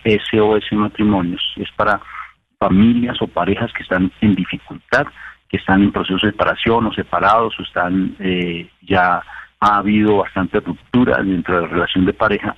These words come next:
y ha sido maravilloso porque las personas logran lo más hermoso en, dentro de una vida consagrada a Dios, que es la paz. Y logran esa paz que es bien significativa.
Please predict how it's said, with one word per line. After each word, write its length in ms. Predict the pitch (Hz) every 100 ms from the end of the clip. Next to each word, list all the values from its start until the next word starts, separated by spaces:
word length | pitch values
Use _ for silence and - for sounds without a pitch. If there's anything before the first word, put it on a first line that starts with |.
| -
y 80 | 101
ha 60 | -
sido 160 | 95 92
maravilloso 720 | 92 87 82 92 - 104 -
porque 220 | 95 80 87
las 120 | -
personas 360 | 90 90 92 92
logran 400 | 95 95 98 - - - _ -
lo 180 | 98 92
más 340 | 98 107 -
hermoso 480 | 110 110 104 92 -
en, 140 | 98 - -
dentro 400 | - 90 - 87
de 60 |
una 80 | 92
vida 360 | 95 98 98 - _ _ -
consagrada 540 | 92 87 85 90 90
a 60 | 92
Dios, 280 | 95 90 -
que 120 | 90
es 40 | 85
la 120 | 85
paz. 260 | - 80 - - - - - - _
Y 60 | 107
logran 320 | 107 107 117
esa 240 | 113 117 -
paz 220 | 117 - -
que 160 | 95 _ 101
es 120 | 92 -
bien 220 | 104 98
significativa. 760 | - 92 90 _ 80 - -